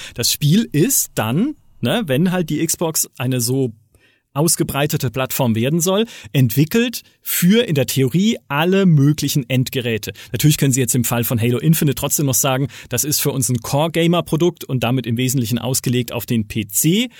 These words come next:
und auf die Xbox und die Spieler, die wir dort erreichen, die kennen einen Halo, die kennen Shooter-Mechanik und denen wollen wir jetzt auch nicht plötzlich eine auf Smartphone optimierte Shooter-Mechanik geben oder so, weil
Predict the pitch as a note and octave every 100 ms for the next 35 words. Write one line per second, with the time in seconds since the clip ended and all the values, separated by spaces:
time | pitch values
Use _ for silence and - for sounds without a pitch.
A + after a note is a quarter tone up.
0 | - - - C#3+ C3+ - A#2 - A2+ A#2
1 | F3 - F#3+ F3+ - - C3+ A#2+ - D3+
2 | D#3 - D#3+ D3+ C3+ B2+ A#2 B2+ D#3 C#3+
3 | B2 C3 B2+ C3+ - - - _ G#2+ -
4 | - E3 G3 F3+ D3+ D3 D3+ D3+ C#3 C#3+
5 | - - A#2+ A2+ C3+ B2 A#2+ A2 - F#3+
6 | G#3 F3 D#3 - D3 D3+ - C#3 B2+ B2+
7 | B2 B2+ D3+ D3 C3+ C3+ - B2+ B2 -
8 | C3+ - C#3 - C3 B2+ C3 - G#2+ -
9 | B2 C3+ - D#3 C#3+ C#3+ D3 - _ -
10 | - D3 C#3+ G3+ D3+ - G3+ G#3 D3+ C3+
11 | C3+ A#2 C#3 A#2 C#3+ D3+ F3+ D3 C#3 C3
12 | D#3 D#3+ - - C3+